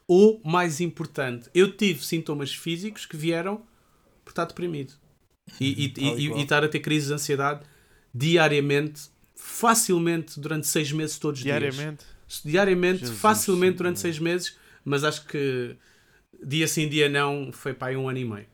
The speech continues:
Speaker 1: Ah, e isso
Speaker 2: Credo.
Speaker 1: é um desgaste tão grande, não é, no teu corpo,
Speaker 2: É.
Speaker 1: que,
Speaker 2: É,
Speaker 1: que,
Speaker 2: tal e
Speaker 1: yeah,
Speaker 2: qual.
Speaker 1: meu. Olha, eu fiquei cheio de cabelos brancos depois disso, de, disso tudo, meu.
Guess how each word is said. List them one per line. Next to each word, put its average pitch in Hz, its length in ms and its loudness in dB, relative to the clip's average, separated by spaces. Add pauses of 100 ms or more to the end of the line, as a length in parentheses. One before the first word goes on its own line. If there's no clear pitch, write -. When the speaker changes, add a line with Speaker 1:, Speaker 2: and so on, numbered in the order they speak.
(760)
Speaker 1:
Ah, 123 300 -4
e 151 220 -2
isso 175 360 -4
Speaker 2:
Credo. - 160 -10
Speaker 1:
é 151 80 0
um 156 140 -2
desgaste 143 560 -6
tão 147 180 -8
grande, 143 260 -4
não 143 120 -6
é, 139 60 -6
no 139 100 -8
teu 139 160 -8
corpo, 143 480 -10 (260)
Speaker 2:
É. 113 280 -8 (100)
Speaker 1:
que, 143 380 -10
Speaker 2:
É, 101 80 -14
Speaker 1:
que, 143 140 -10
Speaker 2:
tal 139 180 -4
e 139 60 -10
Speaker 1:
yeah, 127 180 -6
Speaker 2:
qual. 113 100 -8
Speaker 1:
meu. 107 120 -14 (440)
Olha, 165 120 2
eu 147 60 0
fiquei 151 200 -4
cheio 160 260 0
de - 60 -16
cabelos 156 320 -4
brancos 151 340 -6
depois 160 220 -12
disso, 165 200 -12
de, 165 300 -10
disso 165 320 -16
tudo, 156 200 -12
meu. 131 180 -14